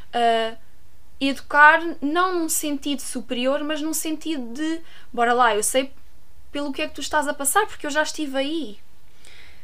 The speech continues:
Pelo menos, quando ouvirem as minhas coisas, é esta a minha,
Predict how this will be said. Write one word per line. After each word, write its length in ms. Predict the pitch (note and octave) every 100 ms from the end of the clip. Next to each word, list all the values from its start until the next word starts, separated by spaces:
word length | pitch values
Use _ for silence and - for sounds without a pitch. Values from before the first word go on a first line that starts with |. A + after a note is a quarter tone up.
| -
Pelo 160 | - D4
menos, 540 | D#4+ E4+ E4+ - - - - - -
quando 260 | - C#4 E4
ouvirem 300 | E4 E4 E4
as 80 | D4+
minhas 180 | D4+ -
coisas, 460 | D4 D4+ D#4 - -
é 180 | A#3+
esta 500 | A#3+ A#3+ - A3+ A3 -
a 100 | A3+
minha, 840 | A3+ A3+ G#3+ G#3 G3+ G3 G3 G3+